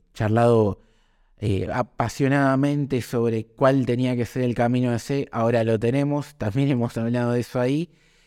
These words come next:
Y una de las novedades que tenemos en, en nuestro Discord es el delivery de camino, donde muchos de los participantes nos están dejando algunos episodios que les gustaría que hagamos y que de a poquito vamos a, a ir viendo cuáles se pueden hacer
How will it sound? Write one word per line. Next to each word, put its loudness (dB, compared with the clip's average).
Y -2
una 2
de 0
las 0
novedades 2
que -2
tenemos 0
en, -2
en -4
nuestro -2
Discord -2
es -6
el 2
delivery 2
de 0
camino, 0
donde 2
muchos 0
de 2
los -2
participantes -2
nos -2
están -2
dejando 0
algunos 0
episodios -2
que -2
les -2
gustaría -4
que -4
hagamos -2
y -10
que -2
de 4
a 2
poquito 0
vamos 0
a, -2
a -2
ir -2
viendo 0
cuáles -2
se -6
pueden -4
hacer -4